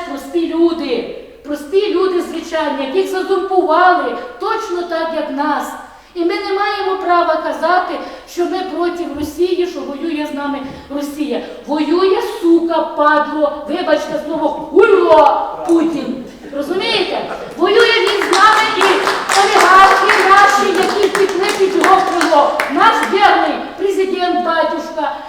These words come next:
який накрав мільярдів, зараз віддав Путіну, дерибанять бабло і воюють наші, ну,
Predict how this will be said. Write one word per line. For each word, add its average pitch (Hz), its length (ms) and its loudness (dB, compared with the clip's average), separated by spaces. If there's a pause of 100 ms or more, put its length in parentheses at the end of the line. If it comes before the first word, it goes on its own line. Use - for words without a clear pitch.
який 302 300 -2
накрав 320 460 0
мільярдів, 370 540 2 (380)
зараз 320 300 0
віддав 330 360 0
Путіну, 403 380 0
дерибанять 320 640 -4
бабло 381 520 -2 (140)
і 294 260 -2 (220)
воюють 349 760 -2
наші, 349 460 0
ну, 277 60 -8